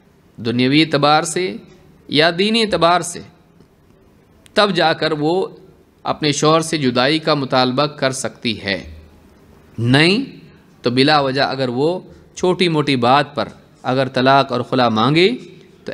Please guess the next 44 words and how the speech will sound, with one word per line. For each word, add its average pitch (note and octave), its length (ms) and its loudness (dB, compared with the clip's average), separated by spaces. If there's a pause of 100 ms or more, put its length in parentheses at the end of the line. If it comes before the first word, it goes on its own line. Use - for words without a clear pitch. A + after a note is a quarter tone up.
ऐसी B2+ 360 -4
औरत B2+ 340 -2
के C3 80 0
लिए B2 140 2
वईद D3+ 340 2
ये A2+ 120 2
है G2+ 160 -8 (480)
कि - 80 -6
ऐसी C3 360 0
औरत B2+ 320 0
जन्नत B2 400 -2
में B2+ 120 -2
जाना A2+ 320 0
तो G#2+ 160 -2
दूर, E3 340 4 (360)
जन्नत B2+ 340 0
की C3+ 120 -2
खुशबू A#2+ 340 -2
भी C#3+ 120 2
उसको C3 200 -2
नसीब C3+ 440 0 (320)
नहीं A2 180 -4
होगी। E2 320 -14 (1400)
इस D#3 140 -2
ताल्लुक़ F#3+ 320 0
से F#3+ 120 -2
मज़ीद F#3 360 -2
और F3 220 0
अहादीस C#3+ 540 -6
भी A2+ 140 -6
हैं। E2+ 300 -20 (320)
आज C3 200 0
हम C3+ 120 -2
इसी C3+ 200 -2
मसले C#3+ 280 -2
पर B2+ 180 -2
गौर C3 220 2
करेंगे A2 440 -4 (460)
कि C#3 60 -4
खुला D#3 340 4 (220)
का C#3 80 -4
मसला C3+ 360 -4
क्या A#2+ 240 0
है - 180 -12